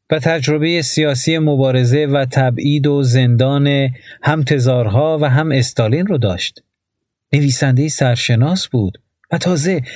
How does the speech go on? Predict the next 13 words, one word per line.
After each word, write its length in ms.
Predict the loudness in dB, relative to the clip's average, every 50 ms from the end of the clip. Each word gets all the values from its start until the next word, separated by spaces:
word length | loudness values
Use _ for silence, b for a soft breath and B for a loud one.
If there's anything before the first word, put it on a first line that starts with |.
| B B B
مگه 260 | 0 0 0 0 -2
کتابش 520 | -2 0 0 0 0 0 0 0 0 -2 0
در 140 | 0 0 0
روسیه 380 | 2 0 0 0 -2 -2 -2
چاپ 380 | -2 -2 -2 0 0 -2 -2 -4
شد؟ 360 | -2 -2 0 0 -2 -4 _ _ B B B B B
مگه 220 | -2 -2 0 0 0
نمایشنامه‌اش 760 | 0 0 0 0 0 -2 0 0 0 0 0 0 0 -2 -4
روی 200 | -2 -2 -2 -2
صحنه 480 | -2 -2 0 0 2 2 2 2 2
رفت؟ 420 | 0 0 0 0 -2 -2 -4 -8 B B B B B
مگه 240 | -2 0 0 0 0
هموطناش 960 | 0 0 0 0 0 0 0 0 0 0 0 0 0 0 0 0 -2 -4 -6